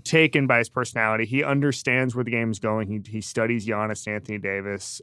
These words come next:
Um, he does a lot of agility drills, the, the rope stuff we talked about, uh, just rope drills, stuff like that. I think that he, uh, is as interesting a, a prospect as, as I've come across in, in a while.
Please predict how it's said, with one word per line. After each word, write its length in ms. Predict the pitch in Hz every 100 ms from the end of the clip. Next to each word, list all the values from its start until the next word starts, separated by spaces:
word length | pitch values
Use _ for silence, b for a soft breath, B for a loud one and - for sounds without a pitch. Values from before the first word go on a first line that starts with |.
| -
Um, 320 | 101 95 95 -
he 40 |
does 160 | 110 110
a 40 |
lot 160 | 107 107
of 60 |
agility 420 | 104 101 101 101
drills, 400 | 101 101 101 98
the, 260 | - 101 104
the 80 | 101
rope 320 | 101 98 104
stuff 300 | - 98 95
we 60 | 104
talked 260 | 98 98
about, 220 | - 101 98 113
uh, 60 |
just 260 | 107 104 - _
rope 160 | 107 101
drills, 300 | - 101 98
stuff 200 | - 107
like 140 | 104
that. 240 | - 104 - B B -
I 80 | 156
think 140 | 175
that 120 | 160
he, 380 | 131 135 131 127
uh, 220 | 117 110 110
is 240 | 135 120 -
as 320 | 110 104 104 -
interesting 480 | 120 - 127 110
a, 460 | 104 104 98 98 98
a 120 | - 98
prospect 680 | - 98 - 101 92 - -
as, 380 | 101 92 92 -
as 160 | - 101
I've 120 | 98
come 160 | - 101
across 420 | 95 98 - -
in, 240 | 90 90 -
in 180 | 95 95
a 80 | 95
while. 300 | 57 -